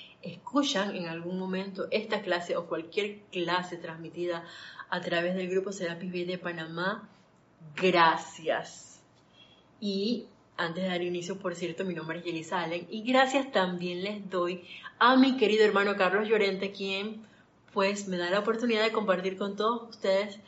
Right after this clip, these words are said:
eh, por el momento todos los martes. Así que otra vez, gracias, gracias, gracias. Vamos a ver si hay reportes de sintonía.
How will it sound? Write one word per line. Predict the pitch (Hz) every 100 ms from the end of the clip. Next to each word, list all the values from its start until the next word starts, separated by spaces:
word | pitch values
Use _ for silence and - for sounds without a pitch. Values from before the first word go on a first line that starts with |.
| - - - -
eh, | - 170 170
por | 180
el | 180
momento | 190 180 180
todos | 214 180 170
los | 175 196
martes. | 247 427 - 170 170 - -
Así | 165 - 180
que | 147 -
otra | 190 175 214
vez, | 190 220 220 - _ _ - -
gracias, | 175 185 175 175 170 175 160 165 - - - -
gracias, | 170 165 - 180 180 - - -
gracias. | 180 175 170 170 160
Vamos | 151 160 196
a | 196
ver | 202 202 - - -
si | -
hay | 170
reportes | 175 185 190 196 190 226 208
de | 190 208
sintonía. | 202 202 190 185 185 202 208 254 247 175 -